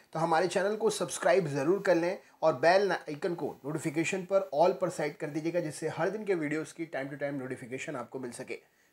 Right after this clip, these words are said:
वीडियो अच्छा लगे तो लाइक करना मत भूलिएगा और अपने ग्रुप में शेयर ज़रूर करिएगा। तो चलिए शुरू करते हैं। तो सबसे पहला प्रश्न ये रहा आपके सामने।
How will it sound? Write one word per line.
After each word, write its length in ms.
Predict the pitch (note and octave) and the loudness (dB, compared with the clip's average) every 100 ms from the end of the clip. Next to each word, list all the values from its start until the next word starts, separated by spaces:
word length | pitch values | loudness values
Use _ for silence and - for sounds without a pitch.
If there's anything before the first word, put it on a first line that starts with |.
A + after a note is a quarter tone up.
| - | -12
वीडियो 280 | C3+ E3 F#3 | -4 4 4
अच्छा 180 | F3+ F#3+ | 6 4
लगे 200 | F3+ F#3 | 4 2
तो 100 | F#3 | 4
लाइक 300 | D3 E3 F3 | 4 2 0
करना 220 | E3+ F3 | -2 -2
मत 140 | F3 | -2
भूलिएगा 540 | D#3 D3+ D3 D#3 G3 - - - | -2 -2 0 4 2 2 -10 0
और 100 | F3 | 6
अपने 220 | F#3+ G#3+ F3+ | 6 6 2
ग्रुप 220 | E3+ F3+ | 2 2
में 100 | F#3+ | -2
शेयर 280 | E3+ D#3 D3+ | -2 -2 -2
ज़रूर 340 | C3 A#2+ A2+ A2 | -2 -6 -8 -8
करिएगा। 300 | A2 A2+ B2+ - _ _ - | -8 -4 -6 -6 _ _ -6
तो 40 | |
चलिए 280 | F3 A3 A3+ | 4 6 6
शुरू 240 | - F3 D#3+ | 6 4 4
करते 260 | E3+ - | 2 0
हैं। 180 | E3 A3+ - - - | -2 -4 -8 -20 -4
तो 40 | |
सबसे 260 | D3+ F3+ A3 | 0 2 4
पहला 240 | F#3 G3 F#3+ | 4 4 4
प्रश्न 360 | F#3+ - A2 - _ C3 | 2 0 -4 -10 _ -4
ये 80 | C#3 | 0
रहा 180 | C#3 | 6
आपके 220 | C3+ E3 C3+ | 6 4 -4
सामने। 360 | C#3+ C#3+ G3+ | -4 -2 -4